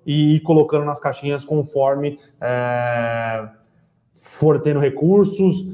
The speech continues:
Então, pô, por exemplo, puta, o Ibovespa tá caindo bastante. Esse mês aqui eu não vou fazer um aporte em renda fixa, eu vou fazer um aporte mais no, no, em algumas ações ou no fundo imobiliário. É, aí quando a Selic tá subindo bastante, é o momento inverso. Pô, deixa eu recompor aqui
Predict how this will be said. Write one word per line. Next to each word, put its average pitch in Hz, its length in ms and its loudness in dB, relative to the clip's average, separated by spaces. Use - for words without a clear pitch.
Então, - 180 -4
pô, 170 180 4
por 160 160 4
exemplo, 156 260 0
puta, 151 280 0
o 135 100 -2
Ibovespa 147 360 2
tá 165 100 0
caindo 160 180 -2
bastante. 160 560 0
Esse 143 180 -2
mês 165 200 4
aqui 165 220 2
eu 180 120 6
não 185 160 4
vou 175 140 2
fazer 170 160 2
um 160 80 2
aporte 151 300 0
em - 20 -8
renda 151 180 -2
fixa, 185 240 -2
eu 180 60 0
vou 175 120 -2
fazer 165 100 0
um 160 40 -2
aporte 160 260 -2
mais 156 160 -2
no, 147 420 -8
no, 139 560 4
em 127 80 -2
algumas 139 320 0
ações 185 560 2
ou 165 200 2
no 170 120 2
fundo 165 200 0
imobiliário. 151 600 0
É, 120 300 -6
aí 147 160 0
quando 180 180 2
a 170 40 2
Selic 175 280 0
tá 165 140 0
subindo 165 260 2
bastante, 190 600 0
é 135 80 -4
o 151 120 2
momento 160 300 2
inverso. 147 400 2
Pô, 151 100 0
deixa 147 160 -2
eu 160 40 2
recompor 165 520 0
aqui 185 640 -2